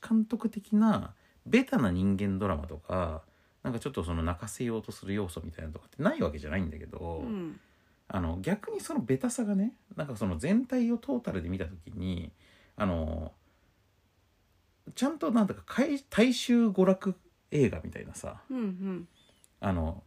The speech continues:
Speaker 1: つまり特別怪獣ってものにフェティッシュな思い入れを持ってない人が見た場合にも、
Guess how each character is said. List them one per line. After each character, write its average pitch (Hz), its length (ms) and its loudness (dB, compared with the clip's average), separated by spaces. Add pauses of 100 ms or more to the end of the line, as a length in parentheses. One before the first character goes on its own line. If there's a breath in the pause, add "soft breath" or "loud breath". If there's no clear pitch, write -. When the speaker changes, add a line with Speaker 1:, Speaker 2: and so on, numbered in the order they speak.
(220)
Speaker 1:
つ - 80 -4
ま 202 80 6
り 240 60 0
特 196 240 -2
別 294 300 -2
怪 247 300 6
獣 262 260 2
っ - 40 -16
て - 160 2
も 233 140 8
の 233 100 6
に 139 80 4
フ 190 100 2
ェ 214 60 4
テ - 40 -2
ィ - 20 0
ッ 185 40 0
シ - 220 -4
ュ 101 40 2
な - 80 2
思 104 180 2
い 127 40 4
入 117 40 0
れ 113 80 2
を 98 40 2
持 139 120 2
っ 220 40 2
て - 200 0
な 147 100 4
い 131 80 2
人 82 220 -6
が 78 380 -6 (380 soft breath)
見 135 120 -2
た - 100 6
場 76 160 0
合 76 80 -2
に 78 200 -4
も、 139 400 -4